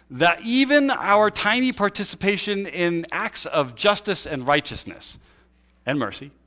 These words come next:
and compassion, even, even as we, we make little changes in our own lives to act in justice with,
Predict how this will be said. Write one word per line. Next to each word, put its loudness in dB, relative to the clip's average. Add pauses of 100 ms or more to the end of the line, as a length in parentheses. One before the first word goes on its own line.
(120)
and -20
compassion, -6 (2250)
even, 2
even -2
as 2
we, -2
we -6
make 0
little -2
changes 0
in 0
our 4
own -2
lives 0
to -4
act 2
in 0
justice -2
with, -4